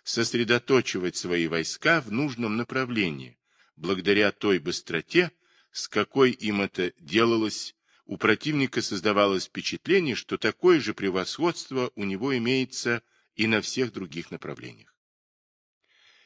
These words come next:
И чем хуже становились дела итало-немецкого корпуса в Ливии,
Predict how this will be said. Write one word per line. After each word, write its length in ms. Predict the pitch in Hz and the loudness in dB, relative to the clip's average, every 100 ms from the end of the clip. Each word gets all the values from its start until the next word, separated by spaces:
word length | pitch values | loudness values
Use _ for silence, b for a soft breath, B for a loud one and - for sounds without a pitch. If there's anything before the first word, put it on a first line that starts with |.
| b | b
И 140 | - - | -2 2
чем 280 | - 226 | 4 4
хуже 380 | 196 143 143 131 | 2 0 2 2
становились 680 | 127 - 117 117 123 123 90 | 0 0 2 4 2 0 0
дела 420 | 95 95 98 95 - | 2 6 6 4 0
итало-немецкого 1080 | 92 - 95 90 87 87 90 87 - 82 | -6 4 4 4 0 0 -2 -2 -6 -6
корпуса 720 | 82 - 87 - 80 - 82 76 | -4 0 -2 -2 -10 -8 -8 -8
в 80 | |
Ливии, 480 | 80 92 117 165 180 | -4 -2 0 -2 -4